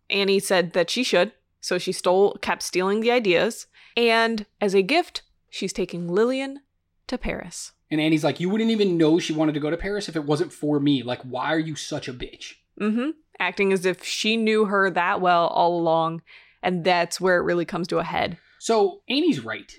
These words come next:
Speaker 2: in this moment.
Speaker 1: Yeah.
Speaker 2: Maybe not the way she handles it, but she's a hundred percent right. And it pisses me off that her pseudo best friend doesn't recognize that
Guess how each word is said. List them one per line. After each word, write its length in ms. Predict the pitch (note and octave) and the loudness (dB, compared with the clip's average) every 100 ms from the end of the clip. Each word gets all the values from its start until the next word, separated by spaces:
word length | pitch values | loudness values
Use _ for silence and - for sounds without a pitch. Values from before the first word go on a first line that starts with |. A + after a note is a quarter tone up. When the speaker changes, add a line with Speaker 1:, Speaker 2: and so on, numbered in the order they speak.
| _ | _
Speaker 2:
in 160 | E3 C#3 | 0 0
this 160 | C3 B2 | 0 -6
moment. 280 | A2 A2+ - | -12 -12 -2
Speaker 1:
Yeah. 120 | F#3+ | 0
Speaker 2:
Maybe 120 | C#4+ | 2
not 140 | D#4 | 0
the 60 | C#4 | -2
way 120 | A#3 | -4
she 140 | A3 - | -4 -4
handles 400 | - B2+ D#3 E3 | -6 -6 -4 -2
it, 160 | G3+ | -4
but 80 | F#3+ | -4
she's 200 | - B3+ | -6 -6
a 40 | - | -6
hundred 380 | - F3 F3 F#3+ | -4 -4 -2 -2
percent 300 | F#3 F3 C#3+ | -4 -6 -4
right. 280 | B2+ F3 | -4 -4
And 100 | F#3+ | -6
it 60 | - | -10
pisses 300 | E3 D#3+ G#3 | -10 -10 -6
me 120 | F#3+ | -4
off 220 | D3 D#3+ | -2 -2
that 140 | E3 - | -4 -6
her 260 | E3 D3+ D3 _ | -4 -4 -6 _
pseudo 540 | - - E3+ E3+ F#3+ | -14 -10 -4 0 0
best 320 | E3+ D3+ D3+ - | 0 -2 -8 -10
friend 480 | C3+ C3 A3 B3+ - _ _ _ _ _ | -10 -4 -2 -4 -6 _ _ _ _ _
doesn't 280 | D#3 D#3+ F3+ C#3+ | -4 -4 -2 -2
recognize 520 | C3+ B2+ C3 A#2+ - | -2 -2 -10 -10 -12
that 220 | A#2 | -14